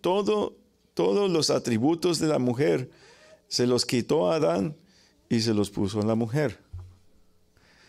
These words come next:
Ok. El sexo,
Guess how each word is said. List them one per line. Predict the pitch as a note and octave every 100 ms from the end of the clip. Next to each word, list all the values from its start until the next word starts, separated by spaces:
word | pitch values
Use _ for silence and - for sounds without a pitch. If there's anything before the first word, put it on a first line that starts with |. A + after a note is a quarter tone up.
| _ _ _ _ _ -
Ok. | - C3+ G2+ - _ _ _ _ _ _ _ _ _ _ _ _ _ _ _ _ _
El | C3 C3
sexo, | - G#3+ G#3+ - F3+ D#3+